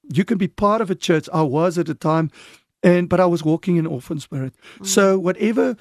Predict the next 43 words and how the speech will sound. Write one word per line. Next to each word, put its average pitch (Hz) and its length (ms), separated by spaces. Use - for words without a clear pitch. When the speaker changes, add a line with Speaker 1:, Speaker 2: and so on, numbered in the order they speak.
Speaker 1:
I 190 100
wanted 196 360
to 190 60
do, 185 460
I 170 60
always 214 300
wanted 170 300
to 156 100
please 226 640
or 165 100
be 170 180
better. 143 500
Speaker 2:
Mm. 175 340
Speaker 1:
I 196 120
wanted 208 420
to 208 220
please 220 420
God. 175 500
And 180 280
Speaker 2:
Mm. 165 40
Speaker 1:
somebody 233 440
had 196 140
to 185 60
say 196 260
to 190 100
me 185 100
one 170 200
time, 175 260
he 175 80
said 175 200
to 175 80
me, 170 180
"Daniel, 196 320
do 170 120
you 170 80
know 196 160
God 175 240
is 165 100
happy 170 300
all 170 160
the 147 120
time?" 120 300
Speaker 2:
Sure. 175 340